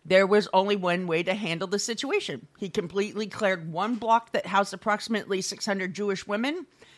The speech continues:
These women were immediately executed in the gas chambers, and then he had the barracks cleaned thoroughly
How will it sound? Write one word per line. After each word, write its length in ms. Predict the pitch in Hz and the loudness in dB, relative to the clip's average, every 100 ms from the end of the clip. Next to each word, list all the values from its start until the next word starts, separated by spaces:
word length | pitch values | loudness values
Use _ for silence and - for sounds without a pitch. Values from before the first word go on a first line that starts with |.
| - | -12
These 240 | 175 214 | -6 -4
women 380 | 220 214 208 202 | -2 -2 -2 -4
were 180 | 170 180 | -6 -6
immediately 720 | 175 175 214 302 330 226 202 | -4 -4 -2 0 0 0 2
executed 600 | 190 - 185 202 170 151 | 0 -2 -6 -4 -4 -4
in 100 | 156 | -6
the 60 | 151 | -4
gas 300 | 143 143 - | -2 -2 -4
chambers, 480 | - 147 143 185 - - - _ | -4 -4 -2 -4 -4 -14 -20 _
and 220 | 185 196 | 0 2
then 360 | 196 208 214 233 - - | 2 2 2 -2 -8 -8
he 260 | 262 269 | -2 0
had 240 | 277 202 185 | 2 2 0
the 80 | |
barracks 420 | 170 190 202 170 - | -6 -4 -4 -4 -10
cleaned 380 | - 220 180 | -6 -4 -4
thoroughly 680 | 160 - 180 185 202 254 381 | -8 -2 -2 0 -2 -4 -4